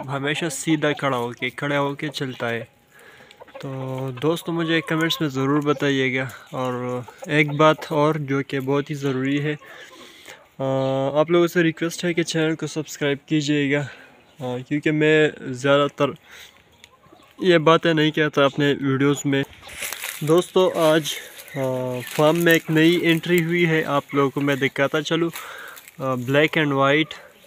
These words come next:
ये आप लोग देख सकते हैं, ये black वाली माशाल्लाह बहुत ही असील मुर्गी है। माशाल्लाह, इसका मैं आपको शौक करवाता हूँ। ये आप लोग देख लें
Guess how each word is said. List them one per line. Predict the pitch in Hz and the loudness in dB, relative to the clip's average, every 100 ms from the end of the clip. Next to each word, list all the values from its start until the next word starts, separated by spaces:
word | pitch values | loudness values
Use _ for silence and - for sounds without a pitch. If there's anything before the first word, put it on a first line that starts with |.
| - - - | -20 -20 -8
ये | 135 | -4
आप | 131 135 | -4 -4
लोग | 139 127 | -4 -2
देख | 135 143 | -2 -2
सकते | - 165 - | -4 -10 -6
हैं, | 165 | -4
ये | 156 139 | -2 -4
black | 131 139 147 160 | -2 -2 -2 -2
वाली | 151 147 151 _ - - _ | -2 -2 -4 _ -20 -20 _
माशाल्लाह | 135 139 - 151 151 | -10 -8 -6 -4 -2
बहुत | 135 147 160 165 | 2 2 2 0
ही | |
असील | 151 - - 165 165 - - - - - - - - - - - - _ - | 0 0 2 2 2 -4 -10 -12 -8 -6 -6 -6 -8 -10 -20 -20 -20 _ -4
मुर्गी | 190 170 156 165 | 0 2 6 6
है। | 143 165 156 | 4 2 2
माशाल्लाह, | 135 139 - 151 143 156 156 - - - - - - - - - - | 2 2 0 0 4 4 4 -2 -12 -16 -18 -20 -20 -20 -20 -14 0
इसका | - - 170 | 0 2 2
मैं | 160 156 | 6 4
आपको | 151 - 160 | 4 0 2
शौक | - 151 147 | 4 4 2
करवाता | - 156 143 139 151 | 0 2 4 2 0
हूँ। | 151 147 | -2 0
ये | 135 | -2
आप | 131 | -2
लोग | 131 127 | -2 0
देख | 135 139 151 | 2 0 -2
लें | 143 | -4